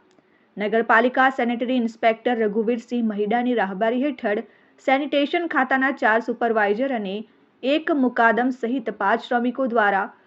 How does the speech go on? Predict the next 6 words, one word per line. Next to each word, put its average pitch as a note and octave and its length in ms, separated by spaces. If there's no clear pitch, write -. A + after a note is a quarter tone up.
ઢોર C#4+ 240
પકડવાની C4 640
કામગીરી A3 460
હાથ G3+ 260
ધરવામાં F3 380
આવી, E3+ 200